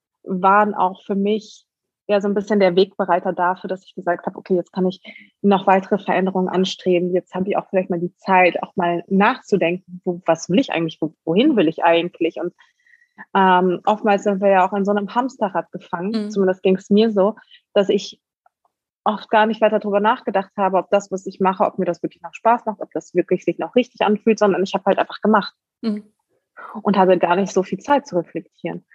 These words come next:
Speaker 1: Und mit der Zeit des Reflektierens kamen natürlich immer weitere kleine Veränderungen. Und ich würde sagen, ich befinde mich einfach gerade in einem wahnsinnig großen Prozess,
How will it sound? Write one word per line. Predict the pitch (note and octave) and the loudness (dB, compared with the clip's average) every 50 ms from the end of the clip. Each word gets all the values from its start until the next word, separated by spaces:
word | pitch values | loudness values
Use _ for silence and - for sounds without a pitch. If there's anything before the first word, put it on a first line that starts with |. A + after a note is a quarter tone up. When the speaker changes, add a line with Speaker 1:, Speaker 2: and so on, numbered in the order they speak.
| _ _ - - - A3+ A3 G3 - _ | _ _ -20 -20 -20 -20 -20 -20 -14 _
Speaker 1:
Und | - G3 F#3+ F#3 F#3 F#3 F3+ F3+ F3+ F#3 F#3 F#3 F#3 - - _ | 2 4 6 6 6 6 4 4 4 4 4 2 0 -2 -8 _
mit | - G3+ G3+ G3 | 2 2 2 4
der | G3 F#3 F3+ F3+ - | 4 4 4 2 2
Zeit | - F#3+ F#3 F#3+ | 2 2 2 4
des | G3 G3 - - | 2 -2 -2 -2
Reflektierens | G3 F#3+ - F#3 F#3+ _ _ G3 G3+ B3 B3+ - | -4 -2 -2 -6 -6 _ _ 0 0 0 -4 -10
kamen | - - G#3 G3+ G#3 G#3 | -4 0 0 2 2 0
natürlich | G#3 G#3+ - A#3 A3 - | -2 -2 -2 -4 -4 -4
immer | A3 A3 G#3 G#3 G3+ G#3 G3+ G#3 G#3 G#3+ - _ | -4 -4 -2 -2 -2 -2 -2 -4 -4 -6 -8 _
weitere | - F#3+ G3 G#3 G3+ _ - G#3+ | 2 2 2 2 0 _ -4 -4
kleine | G#3 - - G3 F#3+ F#3+ G3 F#3+ | -4 -2 -4 -2 0 0 -2 -2
Veränderungen. | _ - - F#3+ G3+ G#3+ A3 A#3 A#3 A3+ | _ -4 -4 -2 -2 -2 -2 -2 -4 -4
Und | G#3 G#3+ G3+ - - - - - - _ _ | -6 -6 -8 -10 -16 -20 -20 -20 -20 _ _
ich | - G#3 - | -2 -2 0
würde | - A#3 G#3+ - | 0 -2 -2 2
sagen, | - A3 G#3+ A3 | 2 2 2 2
ich | G#3+ - | 2 0
befinde | A#3+ G#3 - - A#3 A3 | 0 -2 0 0 2 2
mich | G#3+ G#3+ F#3+ - | 2 2 2 0
einfach | F#3+ F#3+ G3+ F#3+ | 0 0 0 -4
gerade | G3 - G3+ G3 G3+ G3+ | -2 0 0 2 2 2
in | G3 | 0
einem | F#3 F#3+ G3 G3 F#3 F#3+ _ _ _ | 0 0 0 -2 -4 -6 _ _ _
wahnsinnig | - G3+ G3 G#3 G3 A#3 B3 A#3 A#3 A#3 A3+ G#3 - | -10 -2 0 2 2 2 0 0 -4 -4 -6 -6 -8
großen | _ - G3+ G#3 G#3 G#3+ G3+ | _ -4 -4 -4 -4 -6 -10
Prozess, | - _ G#3 F#3+ _ _ F#3 F3+ F3+ _ _ _ | -6 _ -8 -8 _ _ -2 -2 -2 _ _ _